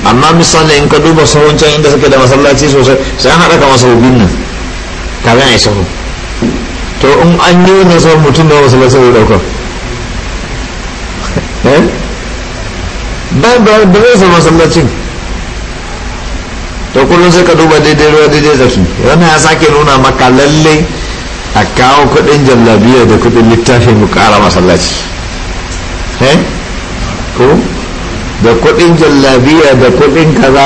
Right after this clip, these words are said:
a kawo mu sake faɗaɗa saman mu sai. Ina jin abin da ya kamata inda ba da daidai abin da mu ce kai kowa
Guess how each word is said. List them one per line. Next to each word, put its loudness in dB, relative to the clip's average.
a 0
kawo 2
mu 4
sake 2
faɗaɗa 2
saman 0
mu 2
sai. 2
Ina 2
jin 2
abin 2
da 2
ya 4
kamata 2
inda 2
ba 2
da 2
daidai 2
abin 4
da 2
mu 2
ce 0
kai 2
kowa 2